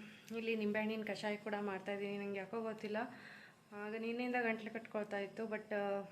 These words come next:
ಇವಾಗ ಒಂಥರ ಜ್ವರ ಬರೋ ಥರ ಅನ್ನಿಸ್ತಾ ಇದೆ. So,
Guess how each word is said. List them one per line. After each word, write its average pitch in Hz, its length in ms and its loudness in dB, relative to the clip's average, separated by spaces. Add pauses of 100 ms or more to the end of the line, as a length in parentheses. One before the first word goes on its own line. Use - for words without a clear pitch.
(180)
ಇವಾಗ 226 240 2
ಒಂಥರ 214 280 2
ಜ್ವರ 202 340 4
ಬರೋ 220 200 6
ಥರ 214 240 0
ಅನ್ನಿಸ್ತಾ 202 360 -2
ಇದೆ. 190 260 -2 (100)
So, 220 200 2